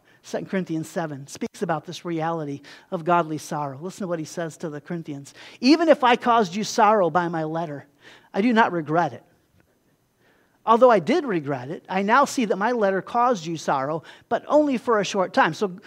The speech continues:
so Paul doesn't, uh, Paul doesn't feel good that they felt bad. Verse nine, "And now I rejoice, not because you were made sorrowful, but because your sorrow led you to repentance." And so basically his letter caused them to think differently about their sin and their attitude and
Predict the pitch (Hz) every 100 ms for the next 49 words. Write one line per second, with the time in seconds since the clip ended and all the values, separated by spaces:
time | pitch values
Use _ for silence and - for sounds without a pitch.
0 | - - 262 277 339 330 277 233 240 -
1 | - _ _ _ - - 214 165 - -
2 | 247 254 208 208 254 226 170 240 160 160
3 | 185 160 170 - 139 135 113 - _ _
4 | _ _ _ _ _ _ _ _ _ 202
5 | 196 196 185 170 165 185 202 190 180 160
6 | 165 196 180 196 202 202 220 190 196 185
7 | 175 160 - 247 277 220 185 180 - -
8 | 208 220 247 202 160 277 - 220 175 196
9 | 208 - - 220 285 202 240 240 240 254
10 | - 339 285 196 214 208 262 - - -
11 | - 254 320 330 247 247 262 233 220 233
12 | 269 294 240 262 - - 254 269 196 262
13 | 254 - 269 226 151 247 - 330 240 233
14 | 214 254 262 220 180 - 285 277 262 175
15 | 165 208 269 262 - 269 247 240 180